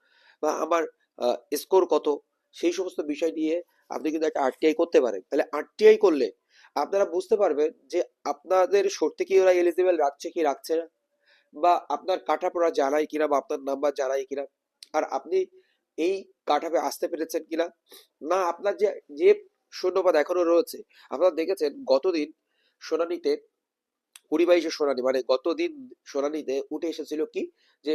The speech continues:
বাকি শূন্যপদে নিয়োগ দিতে হবে, শুধু কুড়ি বাইশ না, আরো অনেকে দাবি করেছে এখানে। তো সেখানে এনআরএস দের দেবে কিনা, সেখানে যে বড় প্রশ্ন।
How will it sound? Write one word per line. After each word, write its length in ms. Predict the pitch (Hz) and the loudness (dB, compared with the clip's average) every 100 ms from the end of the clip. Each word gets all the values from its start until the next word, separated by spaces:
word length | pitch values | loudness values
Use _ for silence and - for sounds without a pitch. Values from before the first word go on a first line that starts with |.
| 151 | -4
বাকি 280 | 135 123 - | -4 -4 -4
শূন্যপদে 480 | - 190 170 175 175 | -2 -2 0 0 -2
নিয়োগ 240 | 151 147 135 | -4 -6 -6
দিতে 220 | 131 113 | -10 -10
হবে, 240 | 101 95 _ _ _ _ _ _ | -14 -14 _ _ _ _ _ _
শুধু 240 | - 180 | -2 0
কুড়ি 240 | 202 196 202 | 0 -2 4
বাইশ 260 | 180 151 | 4 4
না, 60 | 139 | -2
আরো 200 | 139 175 | 0 0
অনেকে 240 | 156 160 151 | 0 -2 0
দাবি 200 | 135 143 | -2 0
করেছে 360 | 120 113 107 | -2 -2 -6
এখানে। 220 | 98 _ _ _ _ _ _ | -16 _ _ _ _ _ _
তো 100 | 143 | -4
সেখানে 360 | - 156 190 208 | -2 0 2 2
এনআরএস 480 | 190 165 180 185 - | 0 2 0 0 -2
দের 160 | 185 | -2
দেবে 200 | 156 170 | 2 0
কিনা, 200 | 165 170 170 _ _ _ _ _ _ _ - _ | 0 -2 -4 _ _ _ _ _ _ _ -20 _
সেখানে 260 | - 151 165 | -6 -4 0
যে 80 | 165 | 2
বড় 220 | 143 139 | 2 2
প্রশ্ন। 320 | 120 - 95 | -4 -10 -14